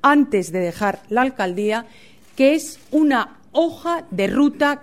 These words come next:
que garantiza nuestro compromiso de austeridad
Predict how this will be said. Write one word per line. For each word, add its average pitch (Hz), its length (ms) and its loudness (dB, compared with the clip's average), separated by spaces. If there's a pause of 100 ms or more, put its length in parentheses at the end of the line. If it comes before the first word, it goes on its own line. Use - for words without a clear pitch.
que 208 120 -2
garantiza 208 920 0
nuestro 185 360 -6
compromiso 226 720 0
de 190 180 -4
austeridad 214 680 0